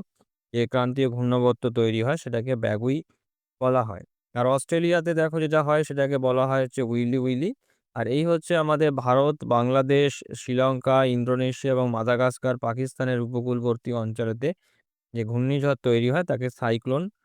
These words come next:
বলা হয়ে থাকে। এছাড়া এই যে মিসিসিপি নদীর মোহনা অঞ্চল এবং মেক্সিকো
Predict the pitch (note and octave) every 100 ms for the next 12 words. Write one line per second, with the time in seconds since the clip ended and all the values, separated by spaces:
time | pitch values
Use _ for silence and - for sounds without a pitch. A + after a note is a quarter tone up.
0 | _ _ _ _ B2 B2 B2 B2+ A#2+ A#2+
1 | G#2+ G2+ C3 E3 E3+ E3 E3 C3 C3+ F3+
2 | E3 F3+ F3 D#3+ D#3 E3 D3 C#3 D#3 D#3+
3 | C#3+ C#3+ D3+ C#3+ C#3 B2 A#2 - D3